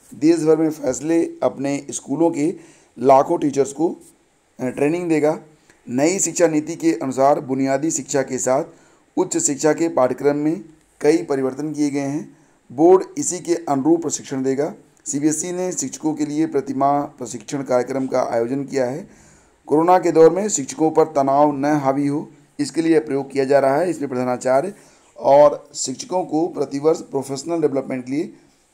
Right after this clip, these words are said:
पचास घंटे की ट्रेनिंग प्रशिक्षण लेना होगा। नई शिक्षा प्रणाली के अधीन सीबीएसई बोर्ड ने देश के लाखों शिक्षकों को प्रशिक्षित करने का संकल्प लिया है। इसके लिए सीबीएसई ने शिक्षकों के लिए प्रति माह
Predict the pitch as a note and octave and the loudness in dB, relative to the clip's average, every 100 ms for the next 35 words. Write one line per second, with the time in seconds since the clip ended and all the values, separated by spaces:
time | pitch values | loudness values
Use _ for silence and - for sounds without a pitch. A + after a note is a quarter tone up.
0 | _ C#3 C#3+ E3 F3+ - - B2 A#2+ D3 | _ -4 4 6 6 4 -4 -10 -6 -8
1 | C#3 C#3+ D3 B2+ B2+ B2 G#2 - _ - | -6 -10 -6 -4 -4 -4 -8 -18 _ -12
2 | G#2+ B2 - C#3+ - - - B2 C3 A#2 | -10 -10 -10 -12 -12 -18 -4 -2 -2 -2
3 | G#2+ G#2+ A2+ _ _ _ _ _ _ _ | -4 -8 -12 _ _ _ _ _ _ _
4 | _ - - - _ - B3 D#4+ F#4+ - | _ -20 -20 -20 _ -10 2 4 4 2
5 | F#3+ F3 E3 D#3+ E3+ D#3+ F3+ - - B2+ | 4 6 6 4 4 0 -2 0 -2 -2
6 | C3 D#3 F3 - - C3+ C3+ C3+ C3+ A#2 | 0 -4 -6 -14 -14 -8 -8 -6 -10 -2
7 | D3 D#3+ D3+ E3 D3+ C3+ C3+ C3+ B2 B2 | -2 0 0 -2 -2 -4 -4 -6 0 2
8 | B2+ D3+ D#3+ D3 B2 C#3 D3+ E3 D3 - | 2 -2 -2 -6 -4 -2 0 0 -2 -6
9 | A2+ C#3 C3+ B2+ B2+ B2+ A#2+ A#2 C#3 C#3 | -6 -8 -6 -4 -4 -4 -6 -8 -6 -2
10 | C3+ B2+ D#3+ G#3 - _ _ _ C#3+ - | 0 0 -4 -12 -20 _ _ _ -4 0
11 | F3 F3+ F#3 D3+ C#3+ C#3 D#3+ E3+ E3+ D3 | 0 2 0 2 0 0 -4 -4 -4 -6
12 | B2 D3+ D3+ C#3 C#3+ E3 - - _ _ | -4 -4 -4 -2 -2 -2 -6 -20 _ _
13 | _ _ E3 F#3+ F#3+ F#3+ D3 D3+ C#3+ | _ _ 2 2 2 -6 4 4 4